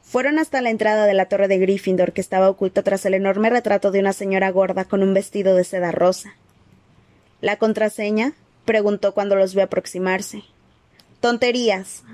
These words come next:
respondió George. «Es lo que me ha dicho abajo un prefecto».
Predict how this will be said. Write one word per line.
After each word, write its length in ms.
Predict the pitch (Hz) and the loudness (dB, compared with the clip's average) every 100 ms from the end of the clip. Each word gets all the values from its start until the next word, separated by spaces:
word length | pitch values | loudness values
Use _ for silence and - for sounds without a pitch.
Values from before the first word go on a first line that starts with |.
| - - | -14 -6
respondió 520 | 202 - 190 190 185 | -6 -2 0 2 2
George. 520 | 185 185 185 - - - _ _ - | 4 0 0 -8 -14 -16 _ _ -4
«Es 140 | 240 | -2
lo 100 | 294 | 0
que 80 | 302 | 0
me 120 | 247 | 0
ha 60 | 226 | 0
dicho 220 | 220 240 | 2 0
abajo 260 | 202 202 190 | 0 -2 -4
un 60 | |
prefecto». 640 | 175 180 - 180 - 196 | -4 -2 -2 -4 -8 -20